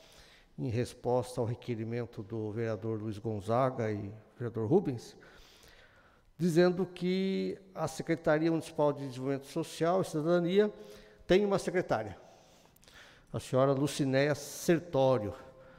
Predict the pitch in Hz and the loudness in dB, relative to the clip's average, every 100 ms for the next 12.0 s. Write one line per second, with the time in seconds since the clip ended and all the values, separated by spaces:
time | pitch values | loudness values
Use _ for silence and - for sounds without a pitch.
0 | - - - _ - 139 135 147 135 - | -20 -20 -20 _ -2 2 2 4 2 2
1 | 143 139 131 - - 127 104 127 135 127 | 0 0 -2 -6 -8 -10 -4 -2 2 0
2 | - 135 127 113 117 101 135 180 160 113 | 0 0 0 0 -2 -2 0 2 2 0
3 | - - - 127 117 151 175 156 117 135 | -6 -14 -6 -6 0 4 4 4 2 2
4 | 156 - 131 - 120 135 123 131 120 117 | 0 0 0 0 0 0 0 -2 -4 -8
5 | - 107 143 - - - - - - - | -6 0 0 0 -6 -18 -18 -18 -20 -18
6 | - - - - - - - 143 - 139 | -18 -18 -20 -20 -20 -18 0 2 4 4
7 | 107 101 - - - - 127 - 139 165 | 2 0 -8 -16 -10 -2 -2 2 2 2
8 | - 113 - - 185 240 196 139 127 - | 2 -2 -2 4 8 8 8 4 0 -2
9 | 131 117 139 170 180 135 - - - - | -2 0 4 6 6 0 -4 -14 -20 -20
10 | - - 127 143 - 139 131 143 139 135 | -8 -4 0 2 4 2 4 4 6 6
11 | 131 131 127 120 123 117 98 123 131 117 | 8 6 6 4 0 -2 -2 0 2 0